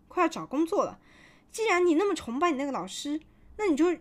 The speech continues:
让你那个敬爱的老师给你写封推荐信什么的，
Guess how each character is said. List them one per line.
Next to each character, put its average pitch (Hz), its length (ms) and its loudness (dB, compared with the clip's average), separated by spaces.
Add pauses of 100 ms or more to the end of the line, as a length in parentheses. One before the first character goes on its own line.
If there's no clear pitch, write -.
(100)
让 381 180 4
你 254 80 0
那 247 100 0
个 320 80 2
敬 359 240 -2
爱 349 120 2
的 285 80 -2
老 196 120 -6
师 - 140 -10
给 277 140 -4
你 294 120 0
写 247 200 -4
封 233 120 -6
推 349 200 -2
荐 370 160 -4
信 330 240 -4
什 165 120 -12
么 113 80 -12
的， - 140 -16